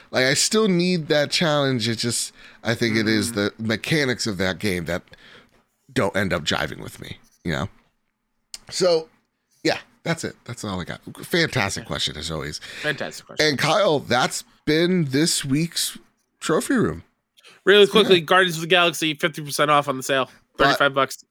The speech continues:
Speaker 1: But that's on the new PlayStation Plus
Speaker 2: Oh.
Speaker 1: Extra.
Speaker 2: Fair. This is the deluxe edition, though. Get some cool
Speaker 1: I mean,
Speaker 2: costumes.
Speaker 1: you gotta, yeah, I mean, you get a costume.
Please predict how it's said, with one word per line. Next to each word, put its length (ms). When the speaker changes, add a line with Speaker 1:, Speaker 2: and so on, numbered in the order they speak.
Speaker 1:
But 380
that's 240
on 300
the 120
new 180
PlayStation 440
Plus 220
Speaker 2:
Oh. 240
Speaker 1:
Extra. 320
Speaker 2:
Fair. 640
This 140
is 160
the 100
deluxe 420
edition, 380
though. 140
Get 120
some 140
cool 180
Speaker 1:
I 40
mean, 80
Speaker 2:
costumes. 280
Speaker 1:
you 140
gotta, 280
yeah, 240
I 40
mean, 180
you 80
get 160
a 40
costume. 520